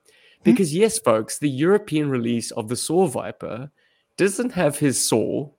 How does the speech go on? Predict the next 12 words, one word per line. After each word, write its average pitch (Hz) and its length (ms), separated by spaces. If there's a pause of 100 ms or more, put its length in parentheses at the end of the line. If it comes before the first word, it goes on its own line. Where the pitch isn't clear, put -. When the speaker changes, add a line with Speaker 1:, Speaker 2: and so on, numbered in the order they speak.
(340)
Speaker 2:
doesn't 156 260
have 127 280
his 117 420
bullet 113 440
belt 113 320
or 123 180
his 120 120
backpack. 113 640 (480)
It 196 180
came 143 260
with 135 140
Incinerator's, 135 1040